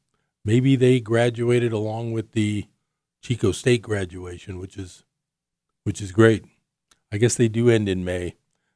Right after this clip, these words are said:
When I was in school a long time ago down in the Bay Area, we were always sep-,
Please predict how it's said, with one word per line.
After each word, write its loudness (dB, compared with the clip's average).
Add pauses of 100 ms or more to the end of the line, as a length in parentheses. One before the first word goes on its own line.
When 0
I 6
was 4
in 0
school 4
a 2
long 0
time -2
ago -4 (560)
down -2
in -4
the -8
Bay 0
Area, 4
we 2
were 4
always 2
sep-, -4